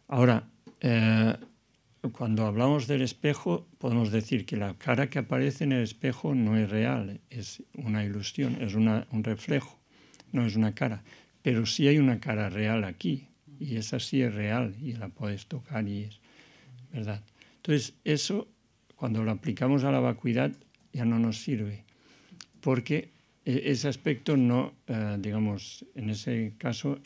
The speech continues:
el ejemplo no nos sirve, porque la vacuidad se trata de ver que todas las cosas están vacías de existencia inherente y no hay algo que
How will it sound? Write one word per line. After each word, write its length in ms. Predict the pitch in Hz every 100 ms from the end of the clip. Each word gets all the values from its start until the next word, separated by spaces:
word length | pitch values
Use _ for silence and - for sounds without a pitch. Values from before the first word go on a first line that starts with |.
| _
el 140 | 110 107
ejemplo 400 | - 123 123 117
no 120 | 117
nos 160 | 113 110
sirve, 340 | 139 117 110 - - - - _ _
porque 300 | - 151 147
la 140 | 156 123
vacuidad 600 | 110 107 123 110 131 131 - _ _ -
se 200 | - 127
trata 340 | 139 120 127
de 120 | 117 110
ver 220 | 113 -
que 120 | 135
todas 240 | - 131
las 200 | 127 117
cosas 360 | - 120 - 131
están 320 | 104 - 117
vacías 460 | 113 107 131 123 101
de 100 | 110
existencia 580 | - - - 120 113 117
inherente 480 | 110 113 113 - -
y 100 | 113
no 140 | 123
hay 120 | 135
algo 320 | 135 139 139
que 280 | 135 113 110